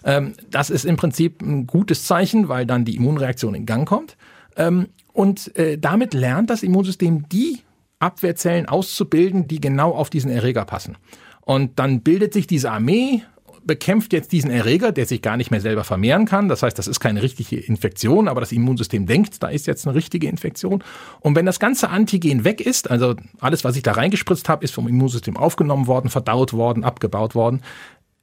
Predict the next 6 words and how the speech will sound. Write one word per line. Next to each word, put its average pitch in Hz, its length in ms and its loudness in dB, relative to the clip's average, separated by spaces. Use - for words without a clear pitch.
dann 175 300 0
ist - 200 -2
die 156 240 0
Armee 143 380 2
wieder 135 180 2
nutzlos 202 640 0